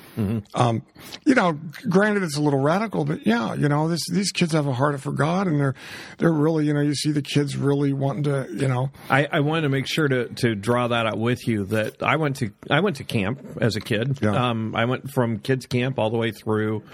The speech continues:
Speaker 1: high school.
Speaker 2: Was the
Speaker 1: And
Speaker 2: camp like this?
Speaker 1: Um, I will say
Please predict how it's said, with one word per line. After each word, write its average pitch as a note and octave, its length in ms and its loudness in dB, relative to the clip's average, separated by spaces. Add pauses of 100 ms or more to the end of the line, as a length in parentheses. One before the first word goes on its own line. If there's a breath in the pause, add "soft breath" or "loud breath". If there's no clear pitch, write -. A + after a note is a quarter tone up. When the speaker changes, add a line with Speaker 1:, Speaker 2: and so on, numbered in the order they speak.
(240 loud breath)
Speaker 1:
high D3+ 160 0
school. F#2 340 -2 (340 loud breath)
Speaker 2:
Was B2 120 6
the D3 100 2
Speaker 1:
And D3+ 100 2
Speaker 2:
camp D3 180 2
like C#3 200 2
this? D#3 540 -2
Speaker 1:
Um, F#3+ 380 2 (300 loud breath)
I D#3 120 4
will G3 140 2 (120)
say F3+ 380 0